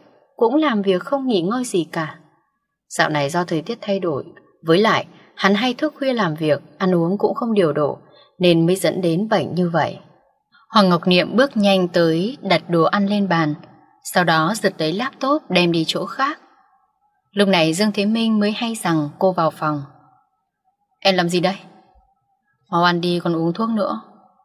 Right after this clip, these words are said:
Hôm nay lão nương cất công nấu đấy. Ăn thử đi."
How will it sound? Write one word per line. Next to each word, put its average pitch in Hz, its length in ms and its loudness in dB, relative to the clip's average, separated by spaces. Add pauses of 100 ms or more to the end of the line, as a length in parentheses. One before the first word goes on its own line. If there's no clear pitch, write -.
Hôm 190 140 -2
nay 190 160 4
lão 180 160 0
nương 196 220 0
cất 233 220 -4
công 196 340 0
nấu 180 200 2
đấy. 220 200 -2 (600)
Ăn 196 120 0
thử 190 180 0
đi." 196 240 -2